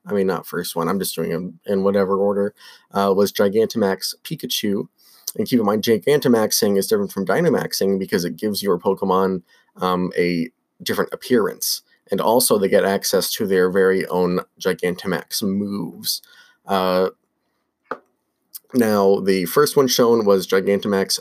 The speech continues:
Pikachu, and Gigantamax Pikachu, uh, becomes very large, of course, but also,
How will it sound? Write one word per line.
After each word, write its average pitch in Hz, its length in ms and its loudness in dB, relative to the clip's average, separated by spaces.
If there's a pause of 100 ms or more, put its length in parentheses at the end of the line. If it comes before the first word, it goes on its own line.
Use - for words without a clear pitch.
(120)
Pikachu, 139 600 0 (340)
and 95 240 0
Gigantamax 101 540 0
Pikachu, 123 720 2
uh, 104 200 4
becomes 104 440 -2
very 117 220 4
large, 120 320 4
of 117 100 0
course, - 300 2
but - 160 2
also, 117 640 2